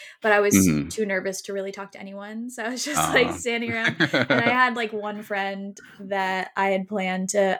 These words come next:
Speaker 1: um, meet 'cause she had mentioned on one of my tweets that she was going to TwitchCon, um, which is my friend Luna Get Good. So I had met up with her there,
Speaker 2: Okay.
Speaker 1: and then she kind of knew, um, a couple other people, um, that were at the meetup too. So I met some people
Speaker 2: Mm-hmm.
Speaker 1: through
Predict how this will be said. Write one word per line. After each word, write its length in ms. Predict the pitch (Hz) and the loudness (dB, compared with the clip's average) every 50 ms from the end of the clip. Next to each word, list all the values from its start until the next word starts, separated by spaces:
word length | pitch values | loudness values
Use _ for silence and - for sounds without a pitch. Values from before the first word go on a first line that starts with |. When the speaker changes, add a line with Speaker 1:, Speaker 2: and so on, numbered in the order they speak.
| - 196 | 0 0
Speaker 1:
um, 320 | 185 180 185 180 180 - - - | 0 0 0 -2 -4 -6 -6 -4
meet 240 | 202 196 196 190 | -4 -4 -4 -4
'cause 220 | - 202 - - - | -6 -6 -6 -4 -4
she 160 | - - 214 | 0 2 2
had 120 | 214 196 190 | 2 2 2
mentioned 340 | 185 190 196 - 214 208 208 | 0 -2 -2 -2 -2 -2 0
on 140 | 196 196 | 0 0
one 100 | 190 185 | 0 -2
of 60 | 180 180 | -2 -2
my 120 | 180 196 | -4 -4
tweets 220 | - 208 208 - | -4 -6 -8 -8
that 100 | - 208 | -8 -4
she 100 | - 214 | -2 0
was 120 | 196 190 - | 0 0 -2
going 360 | 196 185 185 185 190 208 220 | -4 -4 -4 -4 -4 -6 -6
to 360 | - - 185 185 180 180 190 - - - - - - - _ _ - | -6 -4 -2 -2 -2 -2 -4 -8 -12 -20 -20 -20 -20 -20 _ _ 2
TwitchCon, 640 | - 220 208 208 - 220 208 208 202 202 202 - - | 4 6 6 6 4 4 4 4 4 4 2 0 2
um, 240 | 202 190 190 190 196 | 2 4 2 2 0
which 120 | 190 - 208 | -2 -4 -4
is 100 | 196 202 | -4 -4
my 100 | 196 185 | -4 -4
friend 240 | - 208 196 190 185 | -4 -4 -4 -4 -4
Luna 220 | 185 185 190 185 | -4 -4 -4 -4
Get 260 | 185 - - 226 - | -4 -4 -4 -4 -2
Good. 280 | - 190 190 196 202 214 | 0 2 2 2 2 0
So 180 | - - 196 185 | 0 2 4 4
I 60 | 185 | 4
had 120 | 190 190 196 | 4 4 4
met 120 | 196 208 | 4 4
up 120 | 208 208 - | 4 2 0
with 140 | - - - - - - | -4 -6 -8 -8 -2 2
her 180 | 233 233 233 220 | 4 4 4 6
there, 300 | 226 233 233 233 226 220 | 6 6 6 8 6 6
Speaker 2:
Okay. 80 | 208 | 4
Speaker 1:
and 100 | 214 202 | 2 0
then 160 | 196 190 190 190 | -2 -2 -2 -2
she 320 | - - - 233 233 226 | -2 0 2 2 2 2
kind 260 | 226 - 214 214 220 | 4 2 4 4 4
of 120 | 220 220 208 | 2 2 0
knew, 520 | 202 202 202 202 202 208 208 208 208 208 - - - - - - | 0 0 0 0 0 0 0 0 -2 -4 -6 -12 -18 -6 0 2
um, 220 | 208 196 196 190 | 4 4 4 2
a 80 | - 214 | 0 -2
couple 600 | - - 202 - 202 196 196 190 190 190 - - - | -2 -2 2 4 6 8 8 8 6 4 2 0 2
other 200 | 202 202 208 202 196 | 4 4 4 4 2
people, 800 | - 214 196 - 202 196 196 190 190 190 190 190 190 190 - - _ _ _ - | 0 -2 -2 2 4 6 6 8 8 6 6 6 4 4 2 -2 _ _ _ -2
um, 440 | 196 196 185 185 180 180 180 - - - | 0 2 2 2 0 -2 -4 -6 -8 -2
that 200 | - 196 190 - | 2 2 2 4
were 100 | 196 190 | 4 2
at 120 | 185 185 - | 2 2 0
the 60 | 196 | 0
meetup 300 | 190 185 185 180 - - | 0 0 0 0 -2 -2
too. 360 | - - 262 247 247 240 247 240 | -4 -2 0 2 4 4 2 2
So 160 | - 214 202 | 2 2 2
I 80 | 196 | 2
met 220 | 196 196 - - - | 2 0 -2 -2 -4
some 120 | - 196 | -2 0
people 260 | 185 - 170 - - | 2 4 4 4 2
Speaker 2:
Mm-hmm. 80 | - - | 0 -4
Speaker 1:
through 180 | - - - | -8 -12 -14